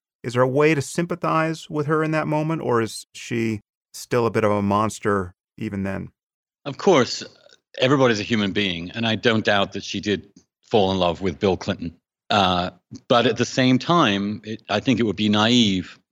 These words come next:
Speaker 2: to believe that their marriage was entirely about love. It was also a political partnership,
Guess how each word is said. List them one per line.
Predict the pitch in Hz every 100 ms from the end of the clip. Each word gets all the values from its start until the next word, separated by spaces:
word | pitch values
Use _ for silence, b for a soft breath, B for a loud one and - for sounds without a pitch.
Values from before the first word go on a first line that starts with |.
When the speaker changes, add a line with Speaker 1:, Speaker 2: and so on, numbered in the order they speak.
| _ _ _ _ -
Speaker 2:
to | 107
believe | 104 107
that | 98
their | 92 98
marriage | 98 98 95 87
was | 104 90
entirely | 90 107 98 92
about | 90 82 80
love. | 107 90 76
It | 90
was | 85 101
also | 92 - 87
a |
political | - 95 85 87
partnership, | - 107 - 80 - -